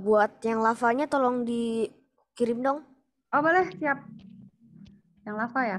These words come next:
Speaker 2: Tunggu, tunggu, tunggu, tunggu, tunggu.
Speaker 1: Iya.
Speaker 2: In Roblox. Eh, yang mana? Taruh, taruh. Yang part dua ya? Eh,
Speaker 1: Iya.
Speaker 2: yang part, yang part dua kan?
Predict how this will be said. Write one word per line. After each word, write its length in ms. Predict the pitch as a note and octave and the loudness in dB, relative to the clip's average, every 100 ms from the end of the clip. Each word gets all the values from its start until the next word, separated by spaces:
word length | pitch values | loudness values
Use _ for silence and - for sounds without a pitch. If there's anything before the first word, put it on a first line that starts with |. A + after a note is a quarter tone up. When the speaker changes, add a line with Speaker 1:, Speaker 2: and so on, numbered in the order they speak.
| - | -8
Speaker 2:
Tunggu, 160 | A3 A3+ | -8 -6
tunggu, 180 | G#3 | -4
tunggu, 180 | F#3+ F#3 | -4 -4
tunggu, 180 | F3+ F3 | -4 -8
tunggu. 320 | - D#3 D3+ - - _ _ _ _ _ _ _ _ _ - | -10 -12 -12 -14 -18 _ _ _ _ _ _ _ _ _ -6
Speaker 1:
Iya. 220 | G3+ G3 F3+ - - - | -2 -2 -2 -8 -14 -16
Speaker 2:
In 160 | G3 G3+ | -12 -8
Roblox. 480 | F#3+ F#3 F3 F3+ - _ _ - _ - - | -6 -8 -6 -10 -10 _ _ -20 _ -20 -20
Eh, 460 | - F3 E3+ E3+ D#3+ - _ _ _ _ - _ _ _ _ _ | -18 -16 -16 -18 -18 -20 _ _ _ _ -20 _ _ _ _ _
yang 240 | G3 F#3 F3 | -8 -6 -6
mana? 600 | F3+ F#3+ C4 C#4+ C#4+ C#4 | -6 -2 0 2 0 -2
Taruh, 240 | A3+ G3 F#3+ | -2 -4 -6
taruh. 280 | F3+ E3 - _ _ - | -6 -10 -12 _ _ -6
Yang 300 | A#3+ B3 B3+ B3+ B3+ B3+ B3+ B3+ | -2 0 0 0 2 0 0 0
part 180 | C4 C4+ | -2 0
dua 240 | B3+ D4+ A4 | 2 2 2
ya? 160 | D#4 B3 - _ _ _ _ _ _ _ _ _ _ _ _ _ _ _ _ _ _ _ _ _ _ - | 0 -2 -12 _ _ _ _ _ _ _ _ _ _ _ _ _ _ _ _ _ _ _ _ _ _ -16
Eh, 100 | C#4 - | -14 -2
Speaker 1:
Iya. 220 | B3+ A3 | 2 2
Speaker 2:
yang 100 | F#3 | 2
part, 160 | A3 - _ _ | -6 -16 _ _
yang 140 | A3 G#3+ | -16 -12
part 160 | G#3+ | -10
dua 180 | A#3 D4+ | -6 -6
kan? 220 | D#4+ A#3+ | -6 -6